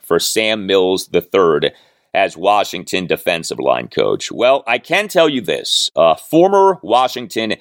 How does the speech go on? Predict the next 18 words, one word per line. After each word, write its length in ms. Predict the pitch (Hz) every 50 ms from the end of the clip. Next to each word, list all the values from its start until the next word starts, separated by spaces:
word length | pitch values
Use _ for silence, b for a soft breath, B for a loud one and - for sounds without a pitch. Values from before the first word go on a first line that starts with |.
| b b b b b b
interior 600 | 123 127 123 120 - - 127 120 117 110 107 95
defensive 480 | 95 90 - 110 110 107 - - 87
lineman 400 | 87 87 90 92 92 90 90 85 80 b b b b
Matt 280 | 92 104 113 117 -
Ioannidis 760 | - 104 104 101 98 92 87 87 85 87 87 87 - - -
was 360 | - 92 101 101 101 98 92 98
not 180 | - 156 226 247
a 40 | 202
fan 420 | - 254 208 160 110 82 62 60 - _ _ _ _
of 180 | - 110 104 -
Sam 340 | - - 131 131 123 113 107
Mills 440 | 107 107 98 85 82 73 - - -
the 120 | - 90 87
third, 400 | - 87 85 82 90 107 - - -
uh, 140 | 98 98
so 220 | 95 - - 175 175
much 160 | 165 185 185
so 400 | - - 196 190 107 202 190 b